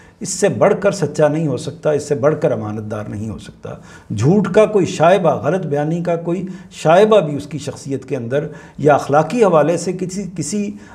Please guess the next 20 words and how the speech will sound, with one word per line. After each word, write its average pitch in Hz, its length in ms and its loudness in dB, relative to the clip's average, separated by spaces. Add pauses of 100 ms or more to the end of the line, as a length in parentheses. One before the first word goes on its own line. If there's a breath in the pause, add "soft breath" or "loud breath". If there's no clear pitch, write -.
(120 loud breath)
अदना 240 340 4
दर्जे 165 340 4
की 190 140 -2 (100)
कमी 240 300 2
का 208 100 4
भी 175 100 -2
कोई 175 180 0
सवाल 127 360 0
उस, 120 160 -10
उसके, 143 460 -4
उस 123 320 -8
पैगंबर 131 440 0
के 127 100 -4
हवाले 107 340 -6
से - 240 -6 (240 loud breath)
पैदा 151 240 4
नहीं 123 180 -4
किया 95 200 -10
जा 92 180 -10
सकता। - 360 -12